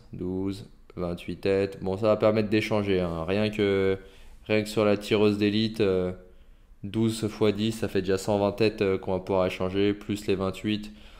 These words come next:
Donc tout ça, ça fera des têtes en-, des sculptures à échanger, euh, lors de l'étape trois, bien évidemment, de gloire passée.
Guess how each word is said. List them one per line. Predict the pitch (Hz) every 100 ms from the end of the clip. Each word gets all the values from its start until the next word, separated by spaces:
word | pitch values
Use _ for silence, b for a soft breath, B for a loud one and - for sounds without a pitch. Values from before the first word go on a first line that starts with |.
| B B -
Donc | 104 101
tout | -
ça, | 107 113
ça | 110
fera | - 101
des | 101
têtes | 104 101
en-, | 98
des | 95 92 92 92
sculptures | 98 - 92 107 101
à |
échanger, | 95 - 98 98 104 101
euh, | 95 92
lors | 90 92 90
de | 92
l'étape | 92 90 85
trois, | - - 101 - - -
bien | 98 101
évidemment, | 95 92 90 90 101 113 - - - - - - - - - - - -
de | 85 95
gloire | 92 -
passée. | 82 - 113 120 123 -